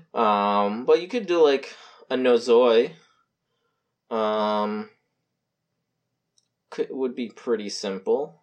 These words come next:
Um, I, I guess the hardest part to do any of, like, the Pathfinder ones is, like, they have cool abilities that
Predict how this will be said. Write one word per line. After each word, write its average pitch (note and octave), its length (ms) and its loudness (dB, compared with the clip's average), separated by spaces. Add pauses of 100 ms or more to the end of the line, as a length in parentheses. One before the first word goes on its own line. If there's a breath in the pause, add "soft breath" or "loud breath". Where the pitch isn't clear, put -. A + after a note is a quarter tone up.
(200)
Um, A2+ 600 -6 (2250)
I, F3 180 2 (100)
I F3 100 4
guess E3+ 240 0
the C#3 120 4
hardest C3 360 2
part A#2+ 240 2
to A#2 80 -8
do G#2+ 240 -2
any G2+ 200 -2
of, F#2 100 -2
like, F#2 160 -2
the - 80 -4
Pathfinder G2 600 -4
ones E2 280 -6
is, F2 140 -12
like, E2 200 -8
they - 100 -6
have A#2+ 160 -6
cool F2 380 -8
abilities D#2+ 560 -8
that C#2 260 -10